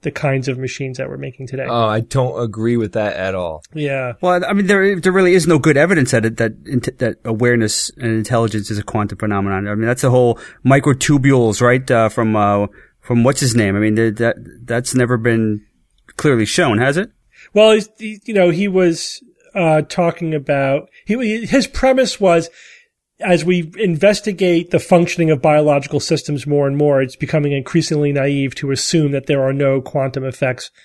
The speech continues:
Speaker 1: you know, sort of percolating up to, you know, neurological functions. So that was kind of the assumption
Speaker 3: Okay.
Speaker 1: of his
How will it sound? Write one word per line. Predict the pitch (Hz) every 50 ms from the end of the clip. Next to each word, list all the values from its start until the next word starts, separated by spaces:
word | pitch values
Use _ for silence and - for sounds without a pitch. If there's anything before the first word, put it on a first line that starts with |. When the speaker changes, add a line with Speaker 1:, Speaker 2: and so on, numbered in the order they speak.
| _ _ _
Speaker 1:
you | - 151
know, | 135
sort | - - 131
of | 131 127
percolating | - 151 139 - 139 135 131 131
up | 135 131 - _ -
to, | - - 147 131 123 120 123 117 - _ _ _ _ _ _ _ _ _ _ _ _ _ _ _ _
you | 247 226 175 147
know, | 131
neurological | 127 127 135 131 127 123 127 127 127 127 120 131 123 131
functions. | 120 - 131 120 117 - - - 139 143 - - - _ _ _ _ _ _ _ _
So | - - 151
that | 143 151
was | 156 147
kind | - - - 147 135 135 135 139
of | 127
the | 135 131
assumption | 127 127 - - 190 180 170 - - 139 135 131 127 - _ _ _ _ _ _ _
Speaker 3:
Okay. | - 123 139 - 165 156 131 139
Speaker 1:
of | 139
his | 139 131 123 -